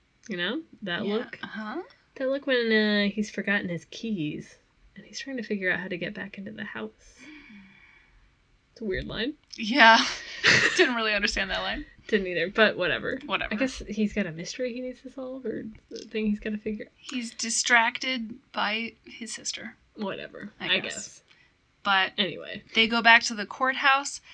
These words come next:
Speaker 2: They're looking for clues. They're picking up gross little locust bodies. It's disgusting.
Speaker 1: Why are there locusts still in the courtroom?
Speaker 2: Because they haven't cleaned it up, I assume.
Speaker 1: Gross.
Speaker 2: Disgusting.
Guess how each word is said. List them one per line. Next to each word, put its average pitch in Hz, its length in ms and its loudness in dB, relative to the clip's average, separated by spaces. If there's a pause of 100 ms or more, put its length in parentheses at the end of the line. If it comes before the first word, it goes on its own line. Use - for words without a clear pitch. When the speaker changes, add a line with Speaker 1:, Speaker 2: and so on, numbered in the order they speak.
(200)
Speaker 2:
They're 220 180 -2
looking 214 360 -4
for 165 200 -2
clues. 262 960 -6
They're 202 180 0
picking 214 360 -4
up 208 220 -2
gross 196 340 -2
little 175 260 -4
locust 226 400 -2
bodies. 240 600 2
It's - 280 -8
disgusting. 277 1120 -2 (280)
Speaker 1:
Why 208 120 0
are 247 80 0
there 220 180 4
locusts - 680 -4 (100)
still - 480 -8 (200)
in 180 140 -6
the 156 80 -8
courtroom? 104 640 -12 (760)
Speaker 2:
Because 220 420 -6
they 190 100 -6
haven't 185 240 -8
cleaned 202 220 -12
it - 120 -10
up, 160 160 -8
I 214 80 -12
assume. 220 460 -10 (240)
Speaker 1:
Gross. - 240 -20 (540)
Speaker 2:
Disgusting. 214 680 -10